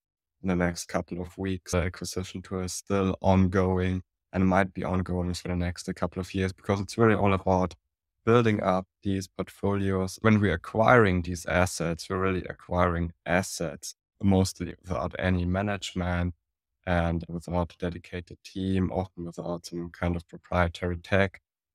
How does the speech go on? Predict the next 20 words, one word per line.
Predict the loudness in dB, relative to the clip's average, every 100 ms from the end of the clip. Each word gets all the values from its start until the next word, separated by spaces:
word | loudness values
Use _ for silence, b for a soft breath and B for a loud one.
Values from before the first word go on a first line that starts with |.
| _ _ _
And | -2 -2
by | -4
u-, | -4 -4 -4
really | 0 2 2 0 -4 _ _ _
integrating | 4 4 -6 2 4 4 0 -4 -2
all | -2 -4
of | -4
these | -8 -8
assets | 2 2 0 -6 -8 -6
into | -2 0 -2 -8 -6 0
our | 2 4 2 -2 _ _ _ -8
Treasure | -2 -2 -2
Hunter | -4 -4 -4
s-, | -8 -14
system | -8 -8 -4 -4
and | -6 -4
putting | -4 -4 -6
it | -6 -12 -2
under | 0 2
our | 0 2 2 2 -2